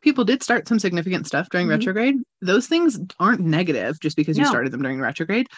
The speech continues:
Speaker 1: They're gonna be revisited and retouched on and reassessed,
Speaker 2: Mm-hmm.
Speaker 1: and you're gonna get to change your direction with them a lot. Like, it's a lot of freedom there too, if that's what you're going for.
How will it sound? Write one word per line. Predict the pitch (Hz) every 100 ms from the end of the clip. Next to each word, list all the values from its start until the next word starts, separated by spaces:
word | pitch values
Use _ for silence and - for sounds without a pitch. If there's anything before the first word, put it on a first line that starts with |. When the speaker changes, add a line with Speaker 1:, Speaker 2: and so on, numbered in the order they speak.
| - _
Speaker 1:
They're | 214 277
gonna | 349
be | 302
revisited | 220 160 170 233 285 214
and | 160
retouched | 160 - 202 -
on | 262 269
and | 175
reassessed, | 160 160 143 - 156 254 196 175
Speaker 2:
Mm-hmm. |
Speaker 1:
and | 170
you're | 156
gonna | 165 160
get | 160
to | 151
change | - - 180 196
your | 175
direction | 127 120 - 233
with | 240 -
them | 254
a | 240
lot. | 240 269
Like, | 208
it's | 185
a | 170
lot | 180 311
of | 381
freedom | - 262 233 165
there | 143 117
too, | - 165
if | 131
that's | - -
what | -
you're | 131
going | 131 101
for. | - -